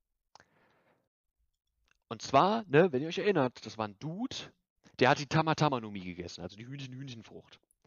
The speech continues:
Und der komplette Nutzen dieser Frucht ist,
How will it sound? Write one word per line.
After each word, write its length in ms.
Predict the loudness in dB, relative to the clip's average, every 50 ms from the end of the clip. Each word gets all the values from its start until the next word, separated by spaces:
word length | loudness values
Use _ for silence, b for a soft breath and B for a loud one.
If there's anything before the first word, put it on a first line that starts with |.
| b b b b b b
Und 60 | -10
der 80 | -8 -8
komplette 560 | -6 0 0 0 0 2 0 0 0 0 -2 _ _ _ _ -12
Nutzen 300 | -10 -10 -10 -10 -12 -10
dieser 180 | -4 -2 -4 -4
Frucht 300 | -4 -10 -18 -18 -10 -2
ist, 460 | -2 -2 -2 -2 -8 -14 -16 -18